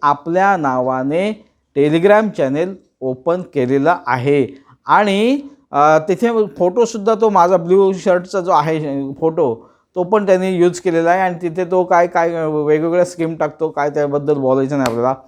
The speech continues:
पण मला एवढंच सांगायचं आहे की जर, जर का तुम्ही अशा चॅनेलला जॉईन असाल, तिथे काही जास्त नाही, तिघंजणं जॉईन आहेत, पण तुम्हाला मी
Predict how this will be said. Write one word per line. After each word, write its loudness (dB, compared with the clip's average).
पण 4
मला 2
एवढंच 2
सांगायचं -2
आहे 0
की -4
जर, 4
जर 4
का -2
तुम्ही -6
अशा -4
चॅनेलला -4
जॉईन -2
असाल, -2
तिथे 0
काही 0
जास्त 0
नाही, 0
तिघंजणं 0
जॉईन 2
आहेत, -4
पण -8
तुम्हाला -2
मी 0